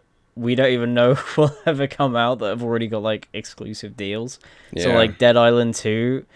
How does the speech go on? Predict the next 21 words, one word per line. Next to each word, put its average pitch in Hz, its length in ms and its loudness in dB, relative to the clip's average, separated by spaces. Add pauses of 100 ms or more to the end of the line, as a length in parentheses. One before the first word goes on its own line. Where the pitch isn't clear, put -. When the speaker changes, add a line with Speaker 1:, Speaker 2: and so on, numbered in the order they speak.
(100)
Speaker 1:
has 110 180 -4
already 117 300 2
got, 113 180 -2
like, 104 460 -4
an 110 140 -4
Epic 113 360 -6
Store 113 280 -4
exclusivity 107 600 -8
deal, 107 280 -4
and 101 100 -8
I 98 60 -4
still 107 280 -6
don't 101 220 -4
know 95 180 -6
if 95 100 -12
that 95 180 -6
game 95 380 -10
even 98 200 -10
exists, 98 420 -10
<laughs> - 40 -10
so - 140 -8